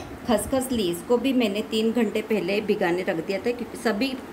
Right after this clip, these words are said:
मैंने साथ में ही भिग-, भिगाने के लिए रखे थे। तो अभी मुझे ये ऐड कर देना है। ये प्यूरी ऐड कर दी है मैंने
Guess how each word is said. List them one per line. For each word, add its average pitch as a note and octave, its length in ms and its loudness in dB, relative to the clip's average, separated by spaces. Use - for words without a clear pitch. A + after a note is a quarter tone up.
मैंने A3 280 2
साथ G3+ 320 0
में B3+ 120 2
ही B3+ 160 2
भिग-, A#3 320 -2
भिगाने F#3+ 400 2
के E3+ 120 -8
लिए F3 120 -2
रखे D3 240 -6
थे। - 160 -12
तो - 160 -12
अभी F3+ 240 -4
मुझे G#3 260 0
ये G#3+ 180 2
ऐड E3+ 260 -2
कर F#3+ 160 0
देना G3+ 280 -2
है। A#3 140 0
ये G3+ 100 -4
प्यूरी F#3+ 380 -2
ऐड F#3+ 260 -4
कर F#3+ 160 0
दी F#3+ 140 -6
है G#3 200 -4
मैंने G3 260 -8